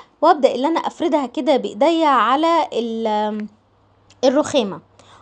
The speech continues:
وبعد ما فردتها بايديا هاخدها تاني واقفلها نفس الشكل اللي انا كنت مقفلاه من البداية، وبعد كده هحطها على الرخامة وهبدأ اللي انا بين ايديا هبدأ اللي انا اكورها بالشكل ده. كل الحاجات اللي انا بقولك عليها دي ما بتاخدش ثواني والله.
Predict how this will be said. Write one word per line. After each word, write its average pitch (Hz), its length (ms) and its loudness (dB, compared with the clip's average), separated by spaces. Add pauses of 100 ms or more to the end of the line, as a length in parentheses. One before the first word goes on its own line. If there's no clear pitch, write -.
وبعد 330 340 2
ما 392 80 4
فردتها 294 440 2
بايديا 302 420 2
هاخدها 285 340 2
تاني 392 400 -2
واقفلها 339 840 0
نفس 339 340 -4
الشكل 311 380 -4
اللي 269 160 -2
انا 320 100 -4
كنت 339 300 -6
مقفلاه 254 480 -2
من 330 160 -2
البداية، 220 520 -2 (920)
وبعد 285 360 0
كده 339 280 0
هحطها 302 340 -2
على 339 220 2
الرخامة 349 440 -2
وهبدأ 294 340 0
اللي 269 180 -4
انا 330 200 -2 (280)
بين 359 240 2
ايديا 330 560 2
هبدأ 277 240 2
اللي 247 120 -2
انا 320 200 -2
اكورها 294 560 0
بالشكل 247 500 -4
ده. 160 160 -4 (360)
كل 339 180 4
الحاجات 339 400 -2
اللي 330 100 0
انا 339 120 -2
بقولك 302 400 -2
عليها 320 280 2
دي 285 180 -2
ما 359 120 -2
بتاخدش - 420 -8
ثواني 320 500 0
والله. 262 540 -2